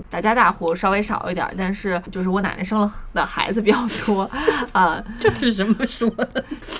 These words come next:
Speaker 1: 就等于长辈的比较多，
Speaker 2: 嗯。
Speaker 1: 再后来就是孩子们又比较多，所以呢，就是每年的那个年夜饭呢，都是一个非常需要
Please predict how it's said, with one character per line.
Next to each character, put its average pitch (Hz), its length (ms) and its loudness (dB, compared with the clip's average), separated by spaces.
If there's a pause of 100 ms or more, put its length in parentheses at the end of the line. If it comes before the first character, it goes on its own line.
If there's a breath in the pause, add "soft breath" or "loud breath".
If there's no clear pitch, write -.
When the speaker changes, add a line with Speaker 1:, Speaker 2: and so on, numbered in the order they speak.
(140 loud breath)
Speaker 1:
就 403 120 0
等 247 180 4
于 285 140 2
长 208 280 6
辈 330 200 6
的 339 80 2
比 240 60 -2
较 208 220 6
多， 190 440 2
Speaker 2:
嗯。 208 280 2
Speaker 1:
再 226 140 2
后 240 220 4
来 190 180 4
就 202 140 2
是 202 120 0
孩 180 240 2
子 226 80 2
们 240 80 -2
又 196 120 0
比 151 80 -2
较 123 160 -2
多， 120 260 -6 (460 loud breath)
所 202 180 2
以 220 140 0
呢， 139 260 -6
就 190 80 -8
是 180 80 -2
每 165 140 -6
年 113 240 -8
的 190 100 -4
那 196 100 -6
个 180 80 -4
年 160 180 -8
夜 180 120 -2
饭 185 260 2
呢， 147 80 -8
都 190 280 0 (160)
是 - 180 -4
一 208 80 2
个 196 140 0
非 233 180 4
常 196 240 4
需 196 160 0
要 185 220 6